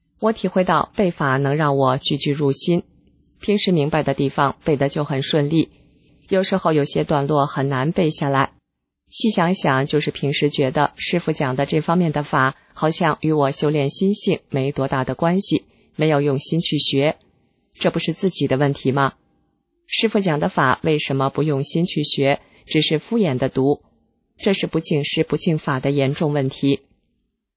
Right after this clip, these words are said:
我跪在师父的法像面前，跟师父说：“师父啊，不论怎么难，我也会坚持下去。”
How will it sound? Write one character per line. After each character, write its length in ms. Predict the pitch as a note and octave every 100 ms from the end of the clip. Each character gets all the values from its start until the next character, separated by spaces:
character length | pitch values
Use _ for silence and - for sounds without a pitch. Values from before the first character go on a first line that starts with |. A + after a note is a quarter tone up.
| _ _ _ _
我 140 | - F#3
跪 140 | F#3+
在 180 | E3+ D3+
师 180 | - E3
父 140 | D#3+
的 120 | D3
法 180 | D3+ C#3+
像 200 | D3 D3+
面 200 | D3 C#3
前， 400 | C#3 - C3+ C3+ _
跟 240 | D3+ D3+
师 200 | - D#3
父 160 | - C3+
说 300 | D3+ D#3 - _ _ _ _ -
：“师 240 | - F3+
父 160 | F3 D#3
啊， 220 | C#3 - _ _ _
不 100 | -
论 160 | F3 D#3+
怎 140 | D#3 C#3
么 120 | C3
难， 340 | C3+ B2+ D3+ -
我 140 | C#3+
也 160 | C#3+ B2+
会 300 | - D3 C3+
坚 220 | - E3
持 200 | F3 -
下 240 | C3 D3 C#3
去。” 300 | - D#3